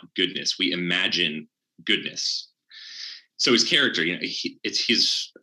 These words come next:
I think his character is unmatched. I think it's exactly what we'd expect if we expected God to come to earth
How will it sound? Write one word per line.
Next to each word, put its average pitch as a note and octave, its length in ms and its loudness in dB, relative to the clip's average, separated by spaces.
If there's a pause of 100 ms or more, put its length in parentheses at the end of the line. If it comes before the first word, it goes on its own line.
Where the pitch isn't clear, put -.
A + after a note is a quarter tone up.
I F2 220 0
think G#2 180 0
his F#2 100 2
character G#2 380 0
is F2+ 80 2
unmatched. G2+ 640 0 (400)
I E2+ 80 -10
think E2+ 160 0
it's - 140 -2
exactly F#2 520 -2
what G2 140 0
we'd F#2+ 100 0
expect - 460 -2 (320)
if F#2 200 -6
we F#2+ 120 4
expected E2+ 520 -2
God F2 260 0
to - 80 -4
come F2 180 -6
to E2 100 -6
earth D#2+ 280 -4